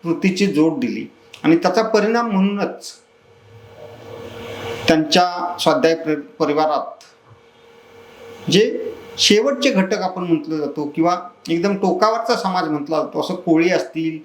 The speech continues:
आगरी असतील, या लोकांना सुद्धा अध्यात्म आणि प्रपंच याच्या सीमारेषा सांभाळून जगता आलं,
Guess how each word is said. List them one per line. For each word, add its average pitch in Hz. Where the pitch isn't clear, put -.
आगरी 143
असतील, 156
या 190
लोकांना 180
सुद्धा 160
अध्यात्म 208
आणि 214
प्रपंच 190
याच्या 202
सीमारेषा 190
सांभाळून 190
जगता -
आलं, 160